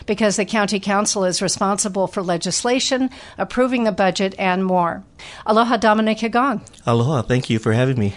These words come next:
Speaker 1: Well, I'm really happy to have you here, and I want to remind everybody that you were born and raised in a plantation camp in Honoka'a.
Speaker 2: Mm-hmm.
Speaker 1: You got your first formal job at Honoka'a People's Theater when you were just fifteen. You told me that a long time ago.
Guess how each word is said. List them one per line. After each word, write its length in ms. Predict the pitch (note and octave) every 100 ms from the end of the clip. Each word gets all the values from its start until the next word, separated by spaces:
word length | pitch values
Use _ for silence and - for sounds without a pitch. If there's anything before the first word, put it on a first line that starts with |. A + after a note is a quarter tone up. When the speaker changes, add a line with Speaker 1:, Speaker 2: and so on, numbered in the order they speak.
| -
Speaker 1:
Well, 80 | A3
I'm 80 | G#3+
really 200 | A#3 C4
happy 280 | C4 B3+ C4+
to 80 | C4+
have 240 | B3 A3
you 100 | A#3
here, 180 | A#3+ A3+
and 100 | A3
I 40 |
want 160 | G#3 G3+
to 40 |
remind 400 | G3+ G#3 A#3 C4+
everybody 500 | A#3 G3 F#3+ F#3 G3+
that 240 | G3 G3+ G#3+
you 160 | G#3
were 140 | G3+ F3
born 320 | F#3+ A3+ C#4+
and 120 | C4+
raised 380 | A3 G#3+ A#3 -
in 100 | F#3+
a 60 |
plantation 680 | F3 G#3 F3+ F3 C4 C#4+ B3
camp 340 | G#3 G#3+ F#3+ G3+
in 100 | F#3+
Honoka'a. 720 | G#3 G#3+ - G3+ - F#3+ A3+
Speaker 2:
Mm-hmm. 340 | - A#2+ G2 A2+
Speaker 1:
You 120 | F#3+
got 220 | F#3+ G3
your 80 | F#3+
first 400 | - A3+ G#3+ -
formal 500 | - - C4+ D4 C#4+
job 380 | F#3+ G3+ F3 F3
at 80 | F#3+
Honoka'a 560 | G3 A3 B3+ A3+ G#3 -
People's 340 | A3 A#3 A3
Theater 340 | C4 G#3+ G3
when 140 | F#3 F#3+
you 80 | F#3
were 120 | E3+
just 300 | G#3+ G#3+ -
fifteen. 420 | G#3 - A#3 F#3
You 80 | F#3
told 180 | A3 G#3
me 80 |
that 180 | F#3+ F3+
a 40 | F3
long 260 | F3 G3
time 260 | G3 G3 F#3+
ago. 280 | E3+ F3